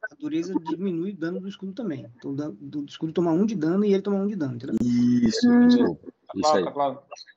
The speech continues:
Speaker 3: Já, já, já arrumei aqui.
Speaker 2: Agora sim.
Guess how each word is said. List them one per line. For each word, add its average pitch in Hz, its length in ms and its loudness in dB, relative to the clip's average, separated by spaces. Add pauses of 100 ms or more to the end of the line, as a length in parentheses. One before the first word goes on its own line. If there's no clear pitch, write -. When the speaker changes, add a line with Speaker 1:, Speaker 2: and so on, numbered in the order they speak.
(320)
Speaker 3:
Já, 120 240 0
já, 120 240 0
já 127 120 0
arrumei 117 240 -6
aqui. 98 260 -16 (680)
Speaker 2:
Agora 87 560 0
sim. 87 300 -4